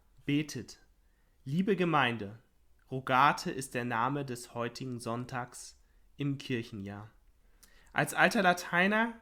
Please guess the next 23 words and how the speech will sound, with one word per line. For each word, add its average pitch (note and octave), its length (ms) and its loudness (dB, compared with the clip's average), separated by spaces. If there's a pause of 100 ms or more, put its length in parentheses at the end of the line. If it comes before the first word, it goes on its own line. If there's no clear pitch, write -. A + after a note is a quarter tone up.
(120)
kann D#3+ 180 -4
ich D3 100 -6
Ihnen C#3 140 -4
sagen, C#3+ 500 0 (520)
Rogate C#3 580 2
steht D3 340 -4
im C#3 120 -6
Imperativ. B2+ 840 -6 (720)
Es C#3+ 200 -6 (100)
ist - 440 -2
also C#3+ 280 0
ein C3+ 420 -2 (260)
Befehl, C#3 600 -4 (300)
eine C3+ 260 0
Aufforderung, A#2 720 -4 (440)
zu C#3 180 -10
beten. B2+ 560 -6 (720)
Wir C3+ 140 -4
werden E3+ 260 2
selbst D#3+ 460 -2
von D3+ 180 -4
Gott D3 300 -2
eingeladen, D#3+ 800 -2